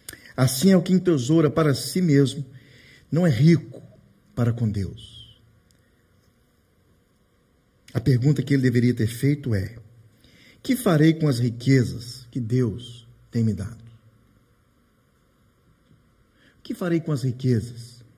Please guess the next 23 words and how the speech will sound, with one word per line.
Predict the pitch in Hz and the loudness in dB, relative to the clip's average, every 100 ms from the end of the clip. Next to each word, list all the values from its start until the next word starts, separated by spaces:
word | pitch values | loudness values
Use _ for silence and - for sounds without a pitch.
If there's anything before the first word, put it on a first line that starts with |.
| _ _ | _ _
que | - | -14
Deus | 101 127 131 127 - - - - _ _ _ | -2 0 0 -2 -8 -18 -20 -20 _ _ _
tem | 117 | -2
me | 113 | -2
dado? | 90 - - - - _ _ _ _ _ _ _ _ | -4 -12 -16 -20 -20 _ _ _ _ _ _ _ _
Só | _ 277 | _ -12
te | - | -4
dar | 156 | -2
uma | 151 135 | 0 0
dica. | 101 117 110 - - - - _ _ | 0 -2 -2 -10 -20 -20 -20 _ _
Deus | 139 170 131 | -2 0 0
nunca | 160 220 233 233 175 | 0 2 0 -4 -6
nos | 160 | -6
deu, | 113 123 107 92 - - - - _ _ | -2 -2 0 -4 -12 -20 -20 -20 _ _
aqui | 117 - 214 | -14 -6 -4
na | 165 | -2
Vida | 165 151 | -2 -2
Nova, | 123 110 95 - - - - - _ _ _ | -2 -2 -4 -12 -18 -20 -20 -20 _ _ _
tanta | - 226 233 214 | 2 2 0 -4
oportunidade | 185 165 160 160 127 120 113 104 | -4 -8 -6 -6 -4 -2 -2 -2
de | |
abençoar | 110 135 135 - 123 151 135 | -2 -2 -4 -4 -4 -2 -4
financeiramente. | - - 208 170 - 156 120 110 110 107 - | -8 -8 -6 -6 -6 -4 -2 -4 -4 -8 -20